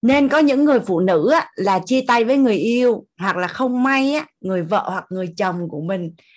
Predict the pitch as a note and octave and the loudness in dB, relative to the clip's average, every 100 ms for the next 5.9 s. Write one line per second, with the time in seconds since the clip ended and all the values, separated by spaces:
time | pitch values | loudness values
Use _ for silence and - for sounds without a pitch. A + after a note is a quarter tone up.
0 | _ - F#3 F#3+ C4+ D4 B3 A3+ G3 G3+ | _ -4 -2 0 -2 0 0 0 -2 -2
1 | B3+ B3+ F#4 - _ _ _ _ - G3+ | 2 2 0 -6 _ _ _ _ -4 -2
2 | G3+ A3 D#4 G#4 F4+ F#4 - A3 F3 B3 | 0 2 2 0 -2 -2 -2 -2 0 -2
3 | A#3+ A#3 C#4 B3+ C#4 D4 B3 B3+ - - | -2 0 2 2 2 0 0 -2 -4 -12
4 | - - G3+ C4 E4+ D#4 B3 - - D4+ | -20 -8 0 0 2 4 2 0 -2 0
5 | C#4+ C#4 A#3 F#3 F3 F#3 F#3 G#3+ D#4 | 4 4 2 0 -2 -2 0 0 -4